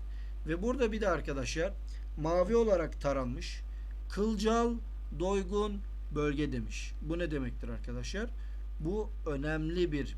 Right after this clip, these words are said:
bilgidir. Önemli bir slayttır arkadaşlar. Burada dikkatinizi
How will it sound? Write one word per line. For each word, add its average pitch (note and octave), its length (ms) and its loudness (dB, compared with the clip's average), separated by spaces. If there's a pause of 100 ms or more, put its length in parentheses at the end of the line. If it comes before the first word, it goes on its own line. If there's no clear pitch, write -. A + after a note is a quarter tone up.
(100)
bilgidir. B2 640 -4 (180)
Önemli D3 520 -2
bir F#3+ 140 -2 (300)
slayttır C3+ 640 -2
arkadaşlar. A2+ 540 -6 (440)
Burada F3+ 300 0
dikkatinizi F3+ 760 0